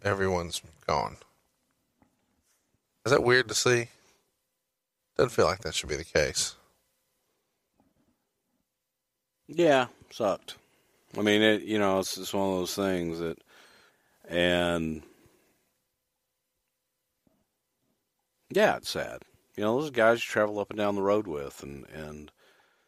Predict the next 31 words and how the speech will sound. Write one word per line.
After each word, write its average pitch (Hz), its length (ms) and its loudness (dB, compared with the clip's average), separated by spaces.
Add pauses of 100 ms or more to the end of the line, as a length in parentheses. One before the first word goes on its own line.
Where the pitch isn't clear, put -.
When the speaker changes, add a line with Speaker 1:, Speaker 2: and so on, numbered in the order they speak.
(220)
Speaker 2:
spend 104 280 0
a 98 40 2
lot 95 200 4
of - 60 -10
time 98 260 2
with. 71 240 -10
So, 82 180 -6
yeah, 90 260 -2 (640)
it, 69 220 -14
it, 76 260 -12
it's, - 560 -10 (1600)
<laughs> 170 100 0 (880)
I'm 107 120 -2
getting 123 240 -4
old. 123 380 0 (800)
Speaker 1:
Do - 80 -2
you, 139 80 4
you 135 200 0
have 123 120 2
a 113 40 0
lot 113 240 2
of, 104 160 -2
uh, 101 240 2
impressions. 101 640 -2
Do 120 120 -10
you 135 140 -4
do 143 140 2
a 131 40 0
Big 131 180 0
Boss 127 300 2
Man? 131 280 -2